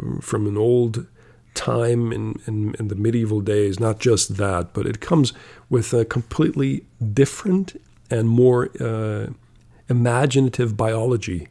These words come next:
behind it, how they re-, uh, reproduce, how they, uh, uh, capture a host, how they use the host to survive and so forth,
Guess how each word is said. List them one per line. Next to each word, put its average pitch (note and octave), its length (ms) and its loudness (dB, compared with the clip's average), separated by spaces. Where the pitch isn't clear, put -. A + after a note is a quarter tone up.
behind G#2+ 420 -4
it, G2+ 120 -6
how B2 220 4
they G#2 240 0
re-, G2+ 220 -2
uh, A2+ 220 -4
reproduce, B2 840 4
how A2+ 260 2
they, G#2 480 2
uh, A2 160 -2
uh, A2+ 280 -6
capture A2+ 480 0
a G2 60 2
host, G#2+ 400 2
how G#2+ 80 0
they G2 100 0
use C#3+ 100 4
the G#2+ 160 2
host G2+ 320 0
to G#2+ 80 -2
survive F#2+ 540 0
and F2 120 0
so - 120 -4
forth, F#2 400 -4